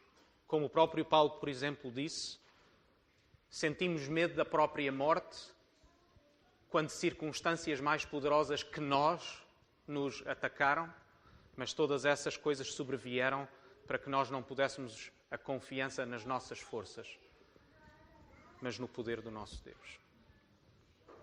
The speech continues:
Mas só quando reconhecermos isto, que nós somos fracos, mas Ele é forte. E Ele sabe, irmãos, o que é sofrer, porque Ele sofreu como um de nós.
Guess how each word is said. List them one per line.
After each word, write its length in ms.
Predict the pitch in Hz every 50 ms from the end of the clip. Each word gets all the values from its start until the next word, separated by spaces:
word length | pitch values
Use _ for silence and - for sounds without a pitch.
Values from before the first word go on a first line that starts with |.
| - - - - - - - - - _ -
Mas 160 | 127 - -
só 120 | - 170
quando 300 | - - 180 165 160 156
reconhecermos 840 | 151 156 156 - - 156 147 131 - - 156 143 135 135 131 107 123
isto, 360 | 120 104 - - - - - - _
que 80 | - 131
nós 280 | 131 139 156 165 156
somos 340 | - - 170 156 147 139 -
fracos, 420 | - - 147 135 127 123 - - 127
mas 220 | 127 131 117 110
Ele 200 | 123 120 120 120
é 40 | 110
forte. 560 | - - - 110 101 - - - - - - - _ _ _ _ - - - - - _ _ _ _ _ _ _ _ _ -
E 220 | 139 135 139 160
Ele 160 | 175 190 -
sabe, 400 | - - - 180 160 156 143 143
irmãos, 320 | 135 131 135 135 135 127 120
o 80 | 123
que 140 | - - 139
é 60 | 123
sofrer, 540 | - - - 135 - - - 104 98 92 - - - - - - - - - - - - -
porque 320 | - - 120 - - 165 160
Ele 80 | 156
sofreu 460 | 151 - - 147 - - 147 139 139 135
como 260 | - 143 131 127 123
um 100 | 123 110
de 100 | 104 107
nós. 240 | 98 92 90 -